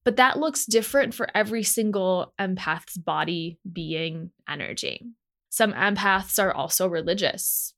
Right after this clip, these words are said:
Some aren't. The expression of spirituality is different for all of us, and what we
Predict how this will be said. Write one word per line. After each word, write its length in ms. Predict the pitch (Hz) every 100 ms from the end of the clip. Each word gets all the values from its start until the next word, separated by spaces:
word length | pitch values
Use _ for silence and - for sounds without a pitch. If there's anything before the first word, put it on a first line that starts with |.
| _ _
Some 260 | - - -
aren't. 540 | 104 180 - - - - _ -
The 300 | 185 196 196
expression 640 | - - - 180 - 240 220
of 100 | 190
spirituality 1000 | - 202 190 - 175 160 165 190 233 247
is 440 | - 185 180 185
different 720 | 180 - - 226 269 254 - - _ -
for 320 | 214 202 -
all 220 | 151 175
of 100 | 208
us, 560 | 277 359 - - - - _ _ _
and 320 | 214 202 196 185
what 260 | 190 -
we 460 | 180 202 196 220